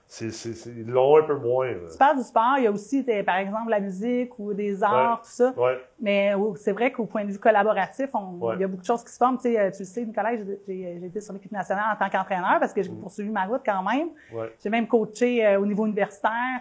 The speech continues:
Speaker 2: Puis, euh, c'est ça, j'ai comme fait mon chemin autrement parce que je pouvais pas le faire comme joueuse. Puis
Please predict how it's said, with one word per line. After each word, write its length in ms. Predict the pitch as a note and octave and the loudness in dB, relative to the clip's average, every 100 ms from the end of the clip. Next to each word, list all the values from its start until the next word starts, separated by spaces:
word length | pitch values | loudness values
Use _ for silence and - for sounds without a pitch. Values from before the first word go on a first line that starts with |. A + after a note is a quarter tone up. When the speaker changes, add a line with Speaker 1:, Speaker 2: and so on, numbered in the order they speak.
| - | -8
Speaker 2:
Puis, 240 | G#3 G3 | -6 -2
euh, 260 | F#3 F#3 F#3 | -2 -2 -6
c'est 120 | F#3 | -8
ça, 180 | F#3 A3+ | -2 -2
j'ai 220 | G3 G3+ | 0 -2
comme 160 | G#3 G#3 | -2 -2
fait 140 | A3 | -2
mon 140 | A3 G3+ | 0 -2
chemin 220 | A3+ A3+ | -2 -4
autrement 320 | G#3 G3+ A3 | -2 0 0
parce 160 | - - | -2 -2
que 80 | |
je 80 | F#3 | -2
pouvais 140 | F#3 F#3+ | 0 4
pas 120 | G3+ | 4
le 60 | G3 | 4
faire 160 | G#3+ | 2
comme 180 | G#3+ G3+ | 2 0
joueuse. 380 | F#3 G#3 C#4+ - | 2 4 2 -2
Puis 180 | G#3+ | -8